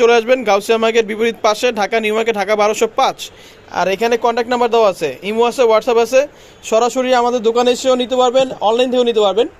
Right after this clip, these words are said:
তিন দিনের মধ্যে ঢাকার বাইরের হোম ডেলিভারি পাবেন, ঢাকার মধ্যে চব্বিশ ঘন্টার মধ্যে পাবেন। আর অবশ্যই ডেলিভারি চার্জটা কিন্তু আগে দিতে হবে। আমাদের প্রত্যেকটা ভিডিওতে বলা আছে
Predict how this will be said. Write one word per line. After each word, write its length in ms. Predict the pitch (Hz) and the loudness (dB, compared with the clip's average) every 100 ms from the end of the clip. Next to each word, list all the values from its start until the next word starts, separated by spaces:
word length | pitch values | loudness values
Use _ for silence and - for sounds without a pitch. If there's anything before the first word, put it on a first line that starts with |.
| - - - - - - - - - - | -20 -20 -20 -20 -20 -20 -20 -20 -20 -8
তিন 100 | 233 240 | -6 -2
দিনের 160 | 254 254 | 0 2
মধ্যে 140 | 262 220 | 0 -2
ঢাকার 200 | 202 233 | -2 0
বাইরের 260 | 226 233 240 214 | 2 2 0 0
হোম 80 | 214 | -2
ডেলিভারি 220 | 220 240 240 | 0 0 0
পাবেন, 180 | 233 294 226 | 0 -2 -2
ঢাকার 240 | 196 226 226 | -2 -2 0
মধ্যে 160 | 226 240 | -2 0
চব্বিশ 200 | 240 233 220 | -2 -2 -4
ঘন্টার 200 | 214 208 | -2 -2
মধ্যে 140 | 196 180 | -2 -2
পাবেন। 220 | 147 139 131 - - - - 156 | -2 -4 -10 -20 -20 -18 -6 -2
আর 100 | 160 160 170 | -2 0 0
অবশ্যই 480 | 196 247 - 277 285 285 214 | 0 0 0 0 0 -2 -2
ডেলিভারি 360 | 226 226 240 240 | -2 0 0 0
চার্জটা 240 | 247 233 247 | -2 -2 -4
কিন্তু 120 | 240 233 | -2 0
আগে 120 | 202 208 | 0 -4
দিতে 120 | 202 202 | -2 -2
হবে। 180 | 156 135 - - - - | -2 -6 -12 -20 -20 -8
আমাদের 220 | 165 208 226 | -4 -2 -2
প্রত্যেকটা 340 | 240 226 233 240 202 | -4 -4 -4 -4 -4
ভিডিওতে 280 | 214 233 240 220 | -2 0 0 0
বলা 160 | 226 233 | 2 0
আছে 120 | 226 | 0